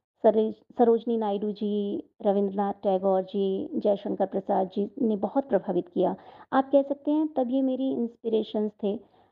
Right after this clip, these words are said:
and स्टोरी राइटिंग भी मैं करती थी। धीरे-धीरे विचार और चीज़ों को देखने का नज़रिया दोनों ही उम्र के साथ बदले और फिर मेरी कविताओं ने शायरियों और गज़लों का रूप ले लिया। <laughs> तब मुझे उर्दू शब्दों से काफ़ी प्रेम हो गया था।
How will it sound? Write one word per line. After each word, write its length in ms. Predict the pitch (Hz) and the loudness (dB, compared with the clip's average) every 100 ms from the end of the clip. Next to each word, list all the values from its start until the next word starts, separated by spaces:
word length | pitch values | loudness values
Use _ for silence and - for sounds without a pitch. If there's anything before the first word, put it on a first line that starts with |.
| - | 0
and 140 | 226 233 | 2 2
स्टोरी 400 | - 247 240 247 | 2 2 4 0
राइटिंग 680 | 208 196 226 226 233 233 - _ _ 202 | 0 -2 -4 -2 0 -2 -6 _ _ -2
भी 160 | 220 | 2
मैं 140 | 233 233 | 2 0
करती 300 | 208 202 214 | -2 -2 -4
थी। 220 | 214 220 - _ - | -4 -6 -10 _ -2
धीरे-धीरे 420 | 220 254 262 269 | 2 2 2 0
विचार 480 | 220 226 226 214 214 | -2 -4 -2 -2 0
और 100 | 214 | -2
चीज़ों 340 | 214 208 202 | -2 -4 -4
को 120 | 208 196 | -4 0
देखने 300 | 190 196 202 | 0 0 -4
का 100 | 202 | -2
नज़रिया 420 | 185 185 190 190 | 0 0 0 0
दोनों 300 | 190 196 214 | 0 -2 -2
ही 200 | 220 233 | -2 -2
उम्र 240 | 208 190 | -2 -4
के 140 | 190 196 | -4 -4
साथ 160 | 196 | -4
बदले 400 | 180 175 196 240 - _ _ _ _ | -2 -2 0 -2 -4 _ _ _ _
और 100 | 208 | 0
फिर 580 | 196 - 196 185 175 - - | 0 2 2 2 0 -4 -2
मेरी 220 | 214 196 | -2 -2
कविताओं 460 | 190 185 180 185 185 | -2 -4 -2 -2 -2
ने 140 | 180 | -2
शायरियों 540 | - 196 202 214 220 | -2 -2 0 0 0
और 280 | 220 220 190 | -2 -2 -4
गज़लों 340 | 170 160 196 202 | -4 -4 -4 0
का 120 | 220 | 0
रूप 220 | 220 214 | 0 2
ले 120 | 214 | 0
लिया। 260 | 202 202 202 _ _ _ _ _ - | 0 -2 -6 _ _ _ _ _ -4
<laughs> 280 | 233 247 233 - | 0 2 2 2
तब 160 | 254 247 | 0 0
मुझे 360 | 247 254 262 262 _ _ _ | -2 -2 -4 -4 _ _ _
उर्दू 260 | 262 247 294 | 2 4 2
शब्दों 300 | 285 233 247 | -2 -2 -2
से 140 | 262 | -2
काफ़ी 340 | 269 208 202 233 | -2 -4 -2 -4
प्रेम 260 | 220 185 | -2 0
हो 160 | 190 175 | 0 -2
गया 180 | 170 160 | -2 -4
था। 220 | 185 | -6